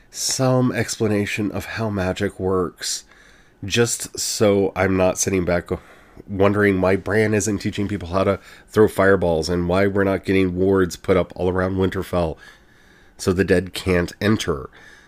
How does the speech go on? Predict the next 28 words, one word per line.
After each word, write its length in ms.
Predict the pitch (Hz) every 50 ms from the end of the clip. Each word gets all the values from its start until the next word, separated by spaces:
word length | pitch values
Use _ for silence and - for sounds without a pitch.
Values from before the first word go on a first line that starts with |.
| _ _ _
You 160 | - - 113 113
know, 220 | 110 110 107 -
like, 240 | 95 110 113 101 - _ _ _ _ -
there's, 540 | - 131 123 - - - - - - - - - _ - - - - - - - - - - - - -
those 200 | - 131 120 123
are 80 | 135 131
there 240 | 110 139 156 175 165
in 260 | - - 127 127 131
setting. 440 | - - - 180 180 151 107 98 95
We've 180 | 101 101 92
seen 400 | - - - - - 151 143 127
them 140 | 120 110 110
happen. 580 | 104 117 127 131 135 - 120 104 95 90 87 - - - - - - - _ _ _ _ _ _ _ _ _ _ _ _ _ _
Why 400 | - - 101 98 98 110 110 107
isn't 300 | 117 127 120 123 120 101
Bran 320 | 95 107 104 98 98 98 90
doing 320 | 98 95 92 92 90 85
that? 280 | 80 78 78 80 76 - _ _ _ _ _ _ -
And 360 | 98 92 90 90 90 90 87
why, 460 | 87 90 92 92 92 95 95 92 95 - - - - - - - _ _ - - - - 98 - - - - - - _ _ - - - _ _ _ _ - -
again, 420 | 135 127 165 143 110 92 - - -
there 120 | - 117 110
could 160 | - 135 113
be 120 | 123 120
a 40 | 117
perfectly 640 | - - - - - 120 - - 120 - - 127 117
good 320 | 107 104 - 110 107 98 98
reason, 600 | 98 107 113 117 113 110 107 101 98 92 82